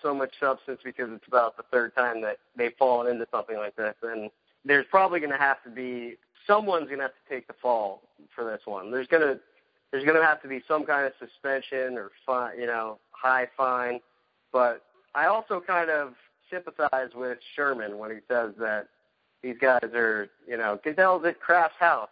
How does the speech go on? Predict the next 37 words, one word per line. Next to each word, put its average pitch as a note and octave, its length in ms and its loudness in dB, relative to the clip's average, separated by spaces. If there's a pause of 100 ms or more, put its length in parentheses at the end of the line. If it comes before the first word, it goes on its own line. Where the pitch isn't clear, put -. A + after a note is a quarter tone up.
the B2 60 -6
night A#2+ 140 -6
before A2 340 -8
the G#2+ 80 -10
N A2 80 -8
F G#2 100 -10
C A2+ 160 -20
Championship G#2 440 -12
game. G#2 200 -8
It's G#2+ 140 -18
a D3 60 0
little D3 320 4
just, A2+ 260 -2 (1000)
even F#3+ 200 4
if G#3+ 140 2
that's F#3 240 2
okay, F3 640 -4 (180)
let's D3+ 280 -6
not D#3+ 160 -4
make D3 180 -8
it B2 160 -12
so C#3+ 120 -6 (200)
public A2+ 460 -4
where, A2+ 500 -6
you B2 80 -8
know, A#2+ 140 -2
it A2+ 220 -10
looks C#3 260 -2 (880)
a A#2+ 40 -4
little A#2+ 440 0 (360)
uneasy B2 540 -4
for A2+ 80 2
a G#2+ 80 4
lot G#2 160 4
of G#2 80 -6
people. G2+ 460 -4
So A2+ 300 4